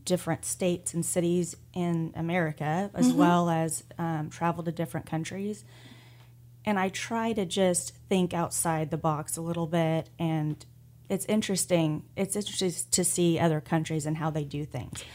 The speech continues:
Speaker 2: It
Speaker 1: But
Speaker 2: is.
Speaker 1: ultimately, it's, it's for my client.
Speaker 2: Mm-hmm.
Speaker 1: Um, I want to help them build a house
Speaker 2: Mm-hmm.
Speaker 1: that makes it their home.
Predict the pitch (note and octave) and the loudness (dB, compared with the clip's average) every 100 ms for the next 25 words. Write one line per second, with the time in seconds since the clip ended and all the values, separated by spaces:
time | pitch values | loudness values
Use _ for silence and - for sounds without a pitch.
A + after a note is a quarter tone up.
0 | - D3+ C#3 G#3 - - A#3+ - F#3+ F3 | -4 0 8 8 8 8 6 6 2 2
1 | E3+ E3 E3 D#3 - - - - - - | 2 4 2 2 -2 -4 -8 -20 -18 -6
2 | F#3 - G3+ F3+ D#3 - E3+ D#3 A2 - | -4 2 2 4 2 0 0 2 -2 -8
3 | - - - - - F3 F3 G3+ - F3 | -18 -20 -20 -10 -2 4 6 6 4 4
4 | F3 F3 E3 - - E3+ D#3 - F3+ F3 | 4 4 4 2 -2 -2 -2 2 2 0
5 | - D3+ D3 D3 E3+ - - - D#3 G3 | -4 -4 -2 -4 -8 -14 -14 -2 4 4
6 | G3+ G#3 D#3+ C3+ D3 - - - - D#3+ | 4 0 0 -2 -2 -4 -6 -10 -10 -6
7 | D3 D#3+ F3+ E3+ - E3+ D#3 E3 D#3 D#3 | -2 2 4 4 2 0 -2 -8 -6 -6
8 | C#3+ E3 D3+ | -2 -2 -2